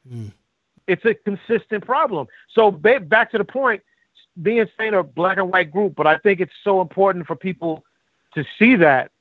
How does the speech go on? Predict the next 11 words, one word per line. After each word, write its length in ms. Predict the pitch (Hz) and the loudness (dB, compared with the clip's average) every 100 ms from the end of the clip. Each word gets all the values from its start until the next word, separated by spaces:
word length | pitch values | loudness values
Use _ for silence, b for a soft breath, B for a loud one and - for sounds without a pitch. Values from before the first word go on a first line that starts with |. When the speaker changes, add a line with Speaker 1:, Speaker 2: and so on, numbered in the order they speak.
| 160 | -8
Speaker 2:
in 100 | 147 | -2
my 240 | 170 240 240 | 0 2 0
opinion, 500 | - 156 143 143 _ _ | -2 -4 -6 -12 _ _
Speaker 1:
Right. 280 | 139 127 123 - | -14 -14 -14 -8
Speaker 2:
because 280 | 165 175 151 | -2 0 -2
it's 160 | 143 | -6
like, 180 | - - | -10 -2
yo, 200 | 233 196 | 0 0
this, 180 | 147 208 - | 0 -10 -6
this 260 | 135 233 - | -2 -2 -4
works. 500 | 156 269 185 - | 0 2 2 -4